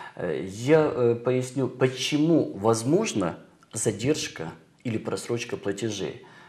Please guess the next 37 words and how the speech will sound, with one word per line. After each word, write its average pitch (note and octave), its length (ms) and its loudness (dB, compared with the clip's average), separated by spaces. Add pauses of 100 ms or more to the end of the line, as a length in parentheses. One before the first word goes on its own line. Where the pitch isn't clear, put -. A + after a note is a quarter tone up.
(100)
Мы B2 140 -2
все F#3 180 -2
живем C3 380 -2 (920)
в A2 160 2
одних D#3+ 380 4
и - 20 -10
тех B2+ 240 -2
же A#2+ 100 -4
условиях. G2 540 -4 (140)
И A2+ 100 -2
по A#2+ 140 2
большому C#3 400 -2
счету C#3+ 560 -2
О C#3+ 200 4
С C#3 140 0
М C#3 240 2
Д C#3+ 180 6
или B2+ 600 0
Жековский B2+ 500 -2
дом D3+ 280 0 (260)
не F3 80 4
особо E3 300 0
отличаются. D#3+ 800 -4
Люди F#3 200 -2
одинаковы F3 500 0
везде. D3+ 440 -4 (520)
Так C#3+ 200 -2
вот, G2 160 -2 (420)
в - 60 -2
нашем E3+ 280 2
доме, D#3+ 440 0 (160)
э, G2 420 0
сто - 220 -6
шестьдесят A2+ 380 -4
квартир, A2 420 -4 (960)
сорок D3 360 2
человек — D#3 540 -2